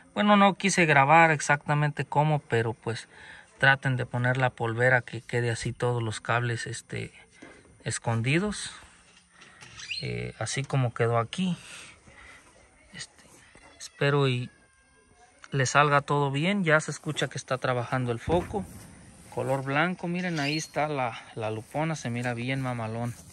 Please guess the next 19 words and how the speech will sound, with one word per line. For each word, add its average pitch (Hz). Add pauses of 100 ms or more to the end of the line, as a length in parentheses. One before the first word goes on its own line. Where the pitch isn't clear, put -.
(840)
Y 104
ahorita 110
vamos 131
a 120
proceder 113
con 113
el 113
otro. 113 (1300)
Ok, - (160)
mi 123
gente. 113 (1040)
Hoy 165
les 135
voy 135
a 151
enseñar 127
algo 135
curioso 117
de, 107